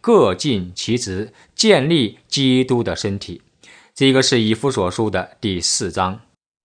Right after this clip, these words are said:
那么这些呢，是给我们的属灵的教训和帮助。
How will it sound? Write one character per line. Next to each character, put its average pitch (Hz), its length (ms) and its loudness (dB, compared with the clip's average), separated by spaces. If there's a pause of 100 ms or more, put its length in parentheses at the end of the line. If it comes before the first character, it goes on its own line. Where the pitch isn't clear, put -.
(1800)
那 180 100 0
么 190 80 4
这 185 180 2
些 139 200 2
呢， 120 200 0
是 - 80 -2
给 127 240 2
我 151 160 4
们 107 220 0
的 117 160 -2
属 101 400 -2
灵 104 160 -2
的 98 100 -2
教 92 240 -2
训 90 320 -8
和 90 120 -6
帮 95 240 -2
助。 90 200 -12